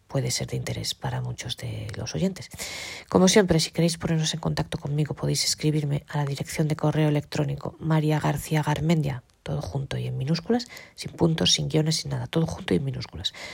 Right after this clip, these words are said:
maria garcía garmendia arroba gmail punto com, y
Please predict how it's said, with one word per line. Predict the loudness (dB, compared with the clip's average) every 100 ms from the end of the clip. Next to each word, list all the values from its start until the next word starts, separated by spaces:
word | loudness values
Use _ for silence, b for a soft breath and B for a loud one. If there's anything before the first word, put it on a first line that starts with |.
| B 0
maria | 4 4
garcía | 2 0 0
garmendia | -2 0 0 0 -4
arroba | -2 0 2 2 0 0
gmail | 2 4 2
punto | -2 -2 2
com, | 2 2 -8 -20 B B B B B _ -4
y | 4 6 6 0